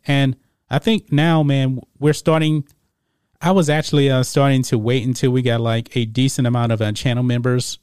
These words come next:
before we actually do, like, a private live stream. I think we're getting to that point now to probably where we can actually get, um, maybe, like, a monthly, uh, private live stream for, um,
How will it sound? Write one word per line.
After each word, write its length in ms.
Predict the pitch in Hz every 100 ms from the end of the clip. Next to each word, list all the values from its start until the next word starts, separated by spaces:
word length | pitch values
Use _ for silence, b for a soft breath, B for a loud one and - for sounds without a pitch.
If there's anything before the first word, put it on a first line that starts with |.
| _
before 280 | 110 - 117
we 140 | 117
actually 240 | 113 107 117
do, 120 | 117
like, 220 | 110 107 110
a 120 | 101
private 460 | - - 117 117
live 320 | 104 104 117 117
stream. 420 | - 117 117 123 - _ _ -
I 100 | 113
think 240 | - 139
we're 100 | 139
getting 260 | 120 127 123
to 100 | -
that 200 | 117 113
point 240 | - 123 113
now 180 | 110 110
to 140 | -
probably 420 | 98 117 113 113
where 240 | 107 107 101
we 120 | 104
can 100 | 104
actually 300 | 107 104 107
get, 320 | 101 104 - _ _ _ _ _ _ _
um, 460 | - 107 104 98 95 _ _ _
maybe, 200 | 202 226
like, 220 | 185 156 156
a 80 |
monthly, 540 | 127 131 135 139 139 131
uh, 180 | 120 120
private 340 | - 123 120
live 280 | 110 113 117
stream 380 | - 117 113 113
for, 280 | - 110 107
um, 400 | 104 107 104